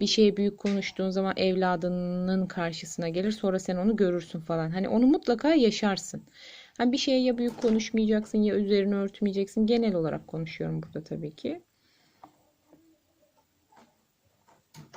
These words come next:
Evet, bir saç, saçlarınızla ilgili bir, e, ne olabilir?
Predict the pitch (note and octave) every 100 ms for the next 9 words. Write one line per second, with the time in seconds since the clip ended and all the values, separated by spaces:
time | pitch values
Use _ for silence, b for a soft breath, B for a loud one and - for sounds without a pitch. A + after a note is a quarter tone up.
0 | - - b b b _ - G#3 F#3 -
1 | A#3+ A#3 - - A3 G#3+ - - - A3
2 | - B3 A#3+ A3+ G3+ F3+ F3 F3 F3 F3
3 | - F3+ E3+ E3+ E3+ E3+ E3 E3 D#3+ b
4 | b b b _ _ _ _ _ b b
5 | b b b b b _ _ _ G#3 G3+
6 | F3+ F3 E3+ E3 F#3 A#3 -